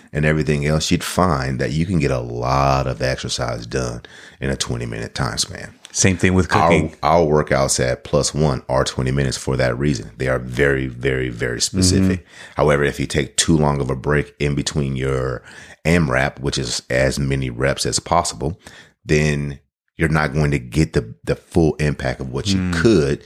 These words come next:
Speaker 1: in twenty minutes.
Speaker 2: Interesting.
Speaker 1: That's
Speaker 2: This
Speaker 1: crazy, right?
Speaker 2: Yeah, same thing with cooking. Like, some people think it to be a very long process, but if you're in there and you just, like I said, like, if you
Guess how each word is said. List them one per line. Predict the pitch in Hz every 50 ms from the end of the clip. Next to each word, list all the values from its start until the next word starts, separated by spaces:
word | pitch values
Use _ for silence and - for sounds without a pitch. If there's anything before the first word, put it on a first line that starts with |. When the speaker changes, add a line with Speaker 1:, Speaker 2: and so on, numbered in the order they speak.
| - - - _ _ _
Speaker 1:
in | 78 76 71
twenty | - - - 65 120 110 -
minutes. | - 98 85 - - - - - - - _ _ _ _ _ _ _ _ _ _ _ _ _ _ _ _ _ - -
Speaker 2:
Interesting. | 85 82 - 85 - - 85 87 - _ _
Speaker 1:
That's | - - -
Speaker 2:
This | 92 95
Speaker 1:
crazy, | 90 85 69 64
right? | 58 64 65
Speaker 2:
Yeah, | 85 90 87 82
same | 80 - 98 90
thing | 80 90
with | 87 82 - -
cooking. | - 95 82 90 82
Like, | 82 80 78
some | - 95 85
people | 95 95 85 85
think | 78 - 87 82
it | 82 82 -
to | 87
be | 80 87 85
a | 82 82
very | 78 85 82 82 82
long | 80 82 85
process, | - - - 101 110 104 92 87 82 82
but | - - 87 82
if | 85 82 - 90
you're | 90 90 87
in | 98 123 123
there | 101 92 92 90
and | 87 85 85
you | 85 85 76
just, | 80 87 - - _ - - _ - - - - _ -
like | - 80
I | 80 80
said, | - - 90 78
like, | 82 82
if | 82 82
you | 85 82 80 78 73